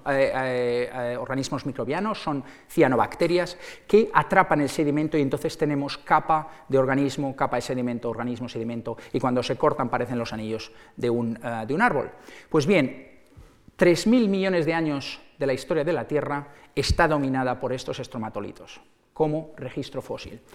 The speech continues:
Es hacia el final de este periodo, estos tres mil quinientos millones de años, que nos encontramos algo que todavía los, eh, científicos están discutiendo si está bien llamado snowball o slashball, aquellos que sepáis de inglés es aguanieve o nieve propiamente dicha,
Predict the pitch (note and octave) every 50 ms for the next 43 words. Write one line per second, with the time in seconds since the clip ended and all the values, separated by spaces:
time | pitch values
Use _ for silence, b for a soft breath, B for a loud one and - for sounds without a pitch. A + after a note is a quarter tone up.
0 | B B B B B B F3 G3+ - C#4 C4+ - B3+ A#3 G#3+ - - F#3 F3+ G#3
1 | G#3+ G3+ F3+ E3+ E3+ F3 F3 - - - E3 - E3 D3 D3 F3+ F#3 F3 C#3 C3
2 | C3+ - - C#3+ B2 - C#3 C3+ - E3+ F3 E3 - E3 D#3 - - D3 C#3+ C#3
3 | C3+ B2 C3+ C3 B2 B2+ C3+ - B B B B B - E3 F3+ F3+ G#3 G3+ G#3
4 | G3+ G#3 B3 C4+ C4 - B3 A#3+ A#3+ A#3+ B3 A#3+ B B B B B B - G3
5 | F3+ F3+ F3 F3 - - - - - - _ _ _ _ _ - F3 E3+ D#3+ F3+
6 | A3+ A3 G3 F#3 F3+ D#3 - - - - D#3+ D3+ D3 C#3+ C#3 C#3 - D3+ C#3+ F#3+
7 | G3+ F#3 F#3+ - F3+ E3 - - - - D#3 - - G3 F#3+ E3 D#3+ - - D3+
8 | C3+ E3 F3 F3 E3 D3+ D#3 D#3 B B B B - - - F3 E3 D#3+ D#3+ -
9 | D3+ B2 - - F#3+ F#3+ E3 D#3 F#3+ F3+ E3+ D#3+ D#3 D#3 D#3 D3 C#3+ C3 B2+ -
10 | - - E3 F3+ E3+ E3 F3 F3+ F3 F3 F3 - C#3 B2+ - - - D3+ C3 B2+
11 | C3 C3 - - C#3+ C#3 D3 D3 - - - - D3 D3+ D3 - D3+ - D3 -
12 | C#3+ C#3 C3 C3+ C3 C3 C3+ C#3 C#3 - C#3+ B2+ - B B B B B B -
13 | C#3 B2 C3 C#3 C#3 E3 F#3 F#3 F3+ F3 E3+ - - C3+ C#3 D3+ F3 F#3+ F#3 D3+
14 | D3+ C#3+ - D#3+ D#3 - D3+ C#3 C#3 C3+ B2 C3 C3+ D3+ D#3 - - D3 C#3